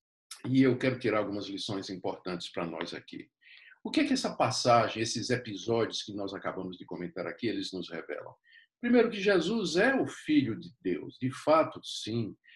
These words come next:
ele é o Messias, o Salvador do mundo, e agora pode acrescentar o Filho de Davi, aquele que veio cumprir as preciosas promessas feitas não só a Abraão, Isaque e Jacó,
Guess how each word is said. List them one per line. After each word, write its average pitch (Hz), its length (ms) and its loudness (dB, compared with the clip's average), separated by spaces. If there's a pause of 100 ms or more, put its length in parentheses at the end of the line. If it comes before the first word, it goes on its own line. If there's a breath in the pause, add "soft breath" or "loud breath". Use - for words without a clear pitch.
(200 soft breath)
ele 135 280 8
é 120 100 8
o 131 80 6
Messias, 135 720 4
o 117 80 -6
Salvador 131 580 2
do 104 120 -4
mundo, 127 500 0
e 123 80 2
agora 120 280 4
pode 117 180 0
acrescentar 104 560 -2
o 127 80 -2
Filho 156 520 0
de 123 120 4
Davi, 123 600 2 (240 soft breath)
aquele 143 360 2
que 127 100 -2
veio 127 240 4
cumprir 131 560 0
as 120 160 0
preciosas 107 720 -4
promessas 101 640 -6
feitas 120 360 0
não 151 160 -2
só 135 260 -2
a 127 40 2
Abraão, 107 360 0
Isaque 104 420 -6
e - 20 -10
Jacó, 127 440 0